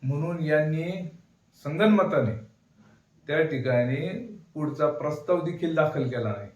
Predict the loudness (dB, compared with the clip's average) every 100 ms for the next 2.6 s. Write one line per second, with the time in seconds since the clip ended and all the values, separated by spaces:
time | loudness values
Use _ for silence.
0 | _ _ _ _ _ _ _ _ _ _
1 | -10 -8 -6 0 0 0 6 6 6 2
2 | -2 -6 -4 -2 -2